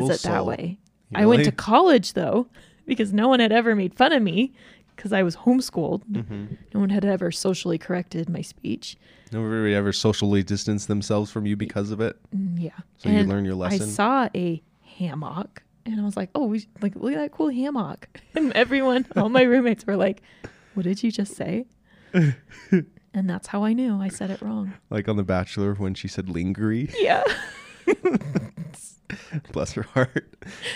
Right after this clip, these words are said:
Speaker 1: It's lingerie.
Speaker 2: It's like T B D if she was joke-, trying to be jokey and she just kept a straight face.
Speaker 1: Yeah.
Speaker 2: Like, too well, or if she
Speaker 1: Who knows? We never looked her up on Instagram.
Speaker 2: Natasha?
Speaker 1: Yeah.
Speaker 2: Loved her, though.
Speaker 1: She
Speaker 2: She's
Speaker 1: was
Speaker 2: gonna
Speaker 1: nice.
Speaker 2: do great on
Speaker 1: She was
Speaker 2: Paradise.
Speaker 1: classy.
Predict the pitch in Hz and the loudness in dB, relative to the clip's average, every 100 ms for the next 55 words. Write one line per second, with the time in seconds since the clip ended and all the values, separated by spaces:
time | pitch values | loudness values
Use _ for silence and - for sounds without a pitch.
0 | - - 147 - 127 120 120 113 104 92 | -10 0 2 4 4 4 4 4 4 6
1 | 311 349 359 349 - 311 320 320 262 262 | 6 8 6 4 4 6 8 8 8 4
2 | 240 214 202 - - 220 202 - 202 208 | 4 2 0 -4 -2 0 0 0 2 2
3 | - - 220 208 202 185 - - 208 - | -2 -6 0 2 2 0 -8 -2 -2 0
4 | 156 160 233 247 262 190 190 214 165 185 | 0 0 0 0 0 -2 -2 -4 -4 -4
5 | - 202 185 - 190 - - - 220 254 | -2 -2 -4 -4 -2 -2 -2 -2 -2 -4
6 | - - 76 71 69 98 202 - - 196 | -12 -10 -6 -2 -4 -4 -6 -6 -2 2
7 | 170 160 170 - - 175 165 165 - 135 | 2 2 0 0 0 0 0 -4 -4 0
8 | 117 101 95 104 117 127 143 135 120 123 | 0 0 -2 -2 -2 0 0 2 0 -2
9 | - 120 95 - 85 82 - 80 78 85 | -2 -2 -2 -4 -8 -8 -10 -8 -8 -8
10 | 92 _ _ _ - - 226 - 196 202 | -14 _ _ _ -20 -4 -2 0 -4 -2
11 | 254 247 - 208 196 185 202 - - 202 | -2 -4 -2 0 0 0 -6 -4 -6 -8
12 | - _ - - - 254 220 214 170 190 | -12 _ -16 -2 0 2 2 0 0 -2
13 | 190 - 175 180 - - - - 101 - | -2 -2 -4 -4 -4 -4 -4 -8 -8 -12